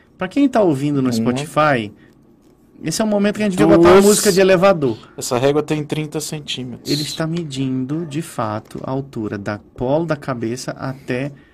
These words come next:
Speaker 1: a região final da
Speaker 2: Três,
Speaker 1: coluna vertebral.
Speaker 2: seis, oito.
Speaker 1: Nós temos oitenta centímetros.
Speaker 2: Oitenta centímetros, é.
Speaker 1: Então nós temos oitenta centímetros
Speaker 2: Na
Speaker 1: no
Speaker 2: coxambragem,
Speaker 1: Dr. Alessandro.
Speaker 2: né?
Speaker 1: Ele roubou um pouco pra cima, mas tudo bem.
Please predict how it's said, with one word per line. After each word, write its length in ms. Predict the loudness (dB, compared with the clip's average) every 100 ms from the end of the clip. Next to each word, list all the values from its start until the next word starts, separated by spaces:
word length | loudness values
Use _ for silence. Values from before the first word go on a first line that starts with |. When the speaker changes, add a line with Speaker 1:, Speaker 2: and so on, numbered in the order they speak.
| _ _ _ -14
Speaker 1:
a 80 |
região 560 | -8 -6 -6 -8 -8 -4 -4 -6 -18
final 460 | -20 -16 -8 -4 0
da 60 | 2
Speaker 2:
Três, 260 | 4 4
Speaker 1:
coluna 160 | 4 2
vertebral. 380 | 0 0 2 4 4
Speaker 2:
seis, 920 | 4 -2 -4 -6 -6 -6 -8 -12 -16 _ _ _ _ -20 _ -8
oito. 400 | -4 -4 -6 -20 _ _ _ _ -2 -2 -4 -16 -12
Speaker 1:
Nós 200 | -8 -8
temos 260 | -4 -4 -2
oitenta 380 | -4 -2 -4 -4
centímetros. 600 | -4 -4 -4 -6 -8 -8
Speaker 2:
Oitenta 460 | -8 -6 -6 -6 -8
centímetros, 560 | -12 -12 -10 -12 -10
é. 160 | -10 -12 -14 -20 _ -10
Speaker 1:
Então 280 | -6 -4 -4
nós 160 | -6
temos 280 | -6 -6 -2
oitenta 480 | -4 -2 -2 0 0
centímetros 640 | 0 -2 -2 -6 -4 -2 4
Speaker 2:
Na 180 | 4
Speaker 1:
no 60 | 4
Speaker 2:
coxambragem, 680 | 2 4 4 6 6 6 6 6
Speaker 1:
Dr. 20 |
Alessandro. 300 | 6 4 0 -2 2 2 -2
Speaker 2:
né? 160 | 0 4
Speaker 1:
Ele 180 | 6 6
roubou 300 | 6 6 6
um 60 |
pouco 280 | 4 0 0
pra 140 | -4 -6
cima, 340 | -4 -8 -6
mas 140 | -8 -6
tudo 180 | -6 -6
bem. 200 | -8